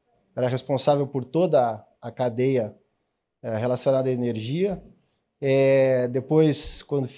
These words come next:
é, foi separado geração e transmissão da distribuição,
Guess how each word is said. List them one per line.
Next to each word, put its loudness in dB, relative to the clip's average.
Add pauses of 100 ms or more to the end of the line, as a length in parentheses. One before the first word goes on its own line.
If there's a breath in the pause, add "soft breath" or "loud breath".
(140)
é, 0
foi 0
separado 2
geração 0 (100)
e -12
transmissão 0
da 0
distribuição, -2